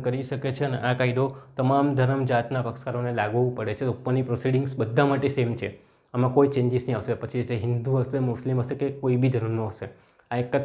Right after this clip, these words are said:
પ્રોસિડિંગ્સ છે જેના આધારે તમે લગ્ન કરી શકો છો. તો આ સવાલ પૂછાય, વિશેષ લગ્ન ધારા અન્વયે લગ્ન વિષયક જોગવાઈ, તો આટલી પાંચ સેક્શન અને તમારે પ્રસ્તાવના સમજાવવાની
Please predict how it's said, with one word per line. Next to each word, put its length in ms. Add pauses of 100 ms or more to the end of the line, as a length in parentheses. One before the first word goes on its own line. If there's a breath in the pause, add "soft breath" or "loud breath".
પ્રોસિડિંગ્સ 480
છે 100 (140)
જેના 260
આધારે 240
તમે 200
લગ્ન 360
કરી 280 (160)
શકો 320
છો. 140 (420 loud breath)
તો 60 (180)
આ 120
સવાલ 260
પૂછાય, 300
વિશેષ 300
લગ્ન 260
ધારા 200 (100)
અન્વયે 340 (400 loud breath)
લગ્ન 300
વિષયક 320
જોગવાઈ, 340
તો 40
આટલી 380 (220)
પાંચ 280
સેક્શન 360 (120)
અને 140
તમારે 300
પ્રસ્તાવના 520 (180)
સમજાવવાની 680